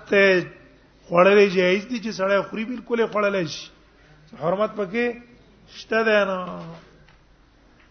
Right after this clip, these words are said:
او موږ تاسو دلته چون کې عادت نه وي. اکثر په افغانستان او په دې پاکستان کې حنفي مذهب چلیږي. عادت و سنین چې نه عادت،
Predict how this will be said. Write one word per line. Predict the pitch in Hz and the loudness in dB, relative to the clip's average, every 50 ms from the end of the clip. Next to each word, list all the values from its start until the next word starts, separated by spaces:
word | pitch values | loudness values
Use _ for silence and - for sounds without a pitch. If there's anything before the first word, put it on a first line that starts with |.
| 139 143 147 147 147 147 147 147 - - _ - - - - 160 156 - - - - - _ - | _ -20 -20 -20 -20 -20 -20 -20 -20 -20 _ -20 -20 -20 -20 -20 -20 -20 -20 -20 -20 -20 _ -10
او | 160 | -6
موږ | 165 208 220 214 165 | -4 -4 -4 -2 2
تاسو | 226 220 214 208 214 220 | 4 4 4 4 2 -4
دلته | 226 226 - 220 208 | -6 -6 -6 -8 -12
چون | - 226 226 226 175 | -10 -10 -12 -10 -4
کې | 220 | 0
عادت | 208 190 196 202 220 233 226 233 220 | 2 2 4 2 2 -2 -4 -4 -10
نه | 208 | -10
وي. | 190 170 143 127 - - - - - _ - _ - _ _ _ _ _ _ _ _ _ _ _ _ _ _ _ _ _ _ _ _ - | -10 -10 -10 -14 -20 -20 -20 -20 -20 _ -20 _ -20 _ _ _ _ _ _ _ _ _ _ _ _ _ _ _ _ _ _ _ _ -6
اکثر | - 175 175 - - 220 220 | -4 -4 -2 -2 0 0 0
په | 190 - 214 | 2 4 4
افغانستان | 208 196 190 196 196 190 175 - - 220 214 220 214 208 - - - - - - - _ _ _ _ _ _ _ _ _ _ _ _ _ _ - | 4 6 6 4 2 2 0 -2 2 4 4 4 4 2 -4 -14 -18 -20 -20 -20 -20 _ _ _ _ _ _ _ _ _ _ _ _ _ _ -10
او | 170 151 | -6 -2
په | 175 185 | 0 2
دې | 214 214 214 | 0 2 2
پاکستان | 214 208 202 - 185 180 - 226 214 214 208 | 4 4 4 4 0 -6 -2 0 0 0 -2
کې | 180 - - 175 | -4 -8 -6 -4
حنفي | 202 202 196 165 226 233 | -4 -4 -4 -6 -6 -6
مذهب | 226 220 214 226 233 226 226 | -4 -2 -2 -2 -2 -2 -4
چلیږي. | - 233 208 233 240 233 196 214 202 185 - - - - _ _ _ _ - - _ _ _ _ _ - - - - - | -6 -6 -4 -4 -4 -6 -6 -8 -10 -10 -12 -20 -20 -20 _ _ _ _ -20 -20 _ _ _ _ _ -20 -20 -20 -12 -6
عادت | 156 147 151 175 185 180 226 220 233 | 0 2 4 4 4 4 0 -2 -4
و | 233 | -6
سنین | 175 160 202 208 208 233 240 233 226 202 | -6 -4 -4 -4 -2 -4 -6 -6 -8 -8
چې | 170 202 202 196 | -10 -10 -8 -6
نه | 226 233 226 | -2 0 2
عادت، | 226 214 220 214 - | 2 2 0 -2 -4